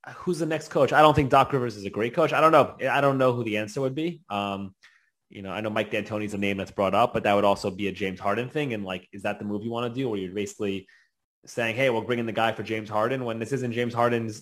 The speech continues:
like, you know, you heard what Embiid said after the game, you know, this James Harden is not Houston James Harden. So we're gonna bring in the coach who runs stuff through Harden, and not saying that D'Antoni can't do it, um, can't do different things. Um, so I don't know. Let's, let's wait and see what happens with Doc also. Like, for example, if the Lakers stuff is true and there's lots of,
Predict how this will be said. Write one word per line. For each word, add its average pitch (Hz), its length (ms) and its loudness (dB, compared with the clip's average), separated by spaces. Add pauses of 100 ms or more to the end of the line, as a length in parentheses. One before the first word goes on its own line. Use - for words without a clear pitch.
(140)
like, 107 200 -2
you 117 100 0
know, 104 220 -2
you 120 100 -2
heard 143 120 10
what 127 100 12
Embiid 131 300 4
said 95 140 4
after 90 220 -2
the 90 60 0
game, 85 280 -2
you 85 80 -6
know, 87 120 -2
this 90 240 -6
James 92 260 -4
Harden 92 240 4
is 85 100 -4
not 95 140 4
Houston 98 260 -2
James 82 220 -4
Harden. 80 320 -2
So 95 140 0
we're 95 160 6
gonna 92 120 2
bring 95 140 4
in 92 80 0
the 92 60 -2
coach 92 360 0 (580)
who 101 140 2
runs 98 240 6
stuff - 440 6 (280)
through 104 180 4
Harden, 113 380 8
and 135 140 8
not 147 180 12
saying 151 140 10
that 123 120 8
D'Antoni 120 440 4
can't 110 240 0
do 104 180 4
it, 98 200 4 (440)
um, 98 260 2
can't 110 180 2
do 104 80 2
different 107 260 2
things. 87 300 -2 (200)
Um, 113 580 8 (560)
so 208 80 10
I 220 40 12
don't 202 100 12
know. 160 80 12
Let's, 220 220 10
let's 226 180 10
wait 190 240 10
and 156 100 4
see - 140 8
what 143 80 12
happens 135 240 8
with 110 100 2
Doc 113 240 8
also. 104 220 6
Like, 123 140 4
for 185 120 2
example, 147 460 6
if 123 80 2
the 127 80 2
Lakers 143 400 0
stuff 131 340 0
is 110 360 -8
true 170 380 10
and 151 100 6
there's 117 100 6
lots 117 380 10
of, 104 280 6